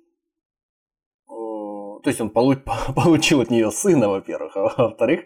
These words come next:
сына этого она назвала Святополком. А, и на скандинавский манер его имя переделали в Свантепулькера. Это мое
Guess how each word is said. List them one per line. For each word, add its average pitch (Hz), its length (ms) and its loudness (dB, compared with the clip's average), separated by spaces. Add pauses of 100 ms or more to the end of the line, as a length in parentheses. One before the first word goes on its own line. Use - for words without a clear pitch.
(320)
сына 143 320 2
этого 175 300 4
она 127 120 2
назвала 123 580 4
Святополком. 117 960 -4 (760)
А, 107 420 0 (120)
и 147 500 6 (540)
на 117 760 -2 (560)
скандинавский 113 760 -2
манер 107 440 -2 (540)
его 107 240 -6
имя 165 460 -4 (320)
переделали 104 760 -2 (180)
в 110 480 2 (200)
Свантепулькера. 107 1300 0 (840)
Это 110 140 -4
мое 120 260 2